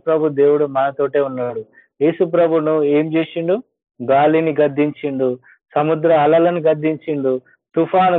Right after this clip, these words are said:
గాలిని ప్రతి ఒక్క దాన్ని యేసు ప్రభు ఆధీనంలో పెట్టుకుండు. ఈ రోజు అంత పెద్ద గొప్ప దేవుడు మనకుండంగా మనకు భయం ఎందుకు? నువ్వు లోకపు తట్టు, పాపం తట్టు నువ్వు ఎందుకు తిరుగుతున్నావు? లోకం వదిలేసేయి.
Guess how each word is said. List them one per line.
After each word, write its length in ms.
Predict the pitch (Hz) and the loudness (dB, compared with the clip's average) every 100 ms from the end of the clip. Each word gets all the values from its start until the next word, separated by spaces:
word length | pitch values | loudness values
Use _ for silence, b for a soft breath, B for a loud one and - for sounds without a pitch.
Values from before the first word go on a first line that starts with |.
| 151 | 2
గాలిని 360 | 151 170 170 151 | 2 2 0 -2
ప్రతి 220 | 151 147 175 | -4 -4 -2
ఒక్క 160 | - 160 | 0 2
దాన్ని 280 | 165 165 190 170 | 2 0 0 0
యేసు 200 | 160 - 170 | 0 -2 -4
ప్రభు 300 | 170 156 170 160 | -2 0 2 2
ఆధీనంలో 480 | 139 143 151 151 156 156 | 2 0 -2 -2 -2 -4
పెట్టుకుండు. 460 | 131 131 139 127 117 117 b b _ _ | -8 -10 -8 -8 -8 -14 b b _ _
ఈ 80 | 151 160 | 2 4
రోజు 160 | 156 147 | 4 2
అంత 180 | 156 180 165 | -2 -4 -2
పెద్ద 180 | 165 160 156 | -2 0 0
గొప్ప 240 | 151 151 165 139 | -2 0 -2 2
దేవుడు 220 | 147 160 151 | 2 2 0
మనకుండంగా 600 | 143 135 135 139 139 123 123 127 131 | -2 -4 -6 -6 -4 -2 -4 -6 -6
మనకు 240 | 127 127 120 | -6 -4 -2
భయం 260 | 123 139 139 | 2 2 0
ఎందుకు? 260 | 135 123 117 113 B B B | -4 -6 -10 -20 B B B
నువ్వు 160 | 143 139 | -2 2
లోకపు 320 | 156 - 175 - | 2 2 0 0
తట్టు, 240 | 156 160 160 151 | 0 0 -2 -2
పాపం 300 | 139 139 156 147 | 0 0 -2 -2
తట్టు 240 | 147 139 147 139 | -4 -2 -4 -2
నువ్వు 200 | 139 175 254 _ - | 0 0 -2 _ -14
ఎందుకు 220 | 120 127 127 | -6 -4 -4
తిరుగుతున్నావు? 460 | 127 127 127 120 107 B B - 139 | -4 -2 -2 -6 -12 B B -4 0
లోకం 260 | 160 196 170 | 2 2 2
వదిలేసేయి. 540 | 147 160 175 - 160 | 0 0 -2 0 0